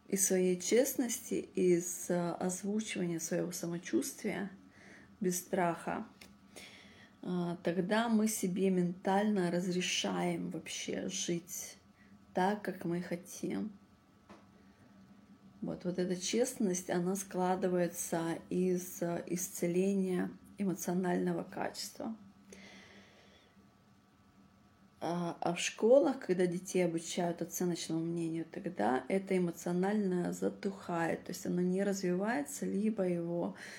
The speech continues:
ранят. Вот. И тогда, когда человек становится, эм, хочет сказать о своём самочувствии,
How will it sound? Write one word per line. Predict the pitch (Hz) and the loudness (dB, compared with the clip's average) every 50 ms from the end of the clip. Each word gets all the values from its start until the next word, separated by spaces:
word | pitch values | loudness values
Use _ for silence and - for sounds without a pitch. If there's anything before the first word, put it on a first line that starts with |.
| - - - - - | -14 -16 -16 -10 -6
ранят. | - 190 180 160 160 160 160 160 170 - - - - - - | -4 -2 0 0 0 0 0 -2 -4 -6 -10 -20 -20 -14 -8
Вот. | - 190 180 175 160 160 165 - - | -8 -6 -6 -4 -4 -6 -6 -6 -6
И | 180 | -6
тогда, | 180 - 175 180 190 220 240 247 | -4 0 2 2 4 4 2 2
когда | - 214 190 - 196 | 2 0 0 0 -2
человек | - - - 180 180 180 180 175 180 | -4 -2 0 2 4 4 4 2 0
становится, | - - 175 175 180 175 175 170 165 165 - - - 160 208 - - - - - - - - - - - - - - - | -4 -4 -2 0 2 2 2 0 -2 -4 -6 -6 -6 -6 -6 -6 -10 -14 -16 -16 -16 -16 -16 -16 -16 -18 -18 -18 -12 -6
эм, | - 175 175 170 170 175 170 170 165 165 170 180 180 - - - - - - - - - - - - - - - - - - - - - - - 151 175 180 - | -2 0 2 2 2 2 2 2 0 -2 -4 -8 -10 -14 -20 -20 -20 -20 -20 -20 -20 -20 -20 -20 -20 -20 -20 -20 -20 -20 -20 -14 -12 -8 -6 -2 -2 -2 0 2
хочет | 220 196 196 - 185 | 2 2 2 2 0
сказать | 190 - - - 185 190 190 190 180 175 175 - | -2 0 0 0 2 4 4 4 4 4 2 0
о | 170 | -4
своём | - - 190 180 175 180 | -4 -2 -2 0 0 0
самочувствии, | 180 - 180 175 180 180 180 - - - 294 311 - - - - - 190 - - 185 | 0 0 0 0 0 0 0 0 2 2 2 2 0 -4 -8 -6 -4 -2 -2 -2 -2